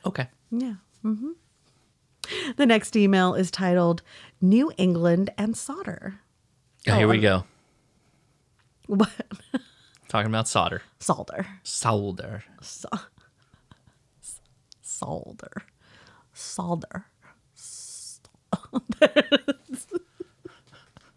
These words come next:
Speaker 2: I'm still, I'm actually just still stuck on how David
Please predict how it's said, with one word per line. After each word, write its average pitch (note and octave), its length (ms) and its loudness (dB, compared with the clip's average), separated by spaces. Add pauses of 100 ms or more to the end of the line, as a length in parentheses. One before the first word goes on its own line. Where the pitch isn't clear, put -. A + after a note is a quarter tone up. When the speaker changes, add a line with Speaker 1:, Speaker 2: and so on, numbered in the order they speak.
(1120)
Speaker 2:
I'm F#4 160 6
still, E4+ 240 4
I'm B3 200 8
actually G#3+ 380 6
just F3+ 200 0
still E3+ 200 4
stuck E3 320 2
on D3+ 100 2
how D3+ 160 2
David D3+ 600 0